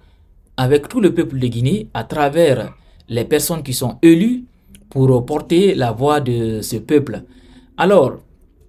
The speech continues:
parler de la langue soussou, c'est très important, c'est très, très important. Mais aussi,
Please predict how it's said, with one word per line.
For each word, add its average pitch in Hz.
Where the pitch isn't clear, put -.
parler 214
de 143
la 139
langue 180
soussou, -
c'est -
très 254
important, 127
c'est 117
très, 165
très 139
important. 120
Mais 160
aussi, 143